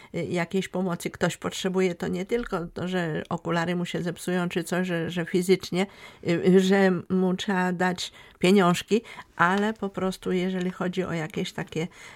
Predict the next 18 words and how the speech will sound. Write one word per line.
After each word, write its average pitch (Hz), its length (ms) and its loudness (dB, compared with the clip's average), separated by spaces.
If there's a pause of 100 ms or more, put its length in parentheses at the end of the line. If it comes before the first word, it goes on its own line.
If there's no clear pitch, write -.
(100)
y, 143 360 -4
wsparcie 185 640 -2
duchowe, 185 500 2
że 190 120 -2
tak 170 220 -6
powiem, 185 440 -2
no 190 120 -2
to, 185 280 -6
to 233 220 -8
też 240 320 -8 (300)
czy - 100 -8
dla 175 180 2
rodziców, 180 520 -2
czy 180 120 -4
dla 175 180 -2
dzieci, 175 420 -4
to - 140 -8
służymy, 196 480 -4